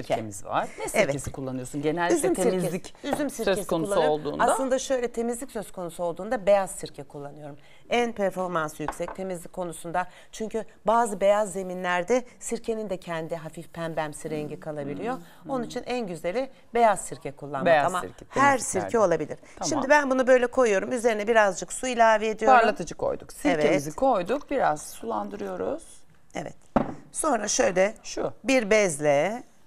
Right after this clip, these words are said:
Speaker 2: bir toz beziyle hemen karıştırıyorum.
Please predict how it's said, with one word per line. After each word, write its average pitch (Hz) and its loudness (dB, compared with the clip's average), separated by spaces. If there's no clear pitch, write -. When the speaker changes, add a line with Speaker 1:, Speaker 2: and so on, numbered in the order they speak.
Speaker 2:
bir 170 -6
toz 175 0
beziyle 147 -4
hemen 190 -2
karıştırıyorum. 190 -4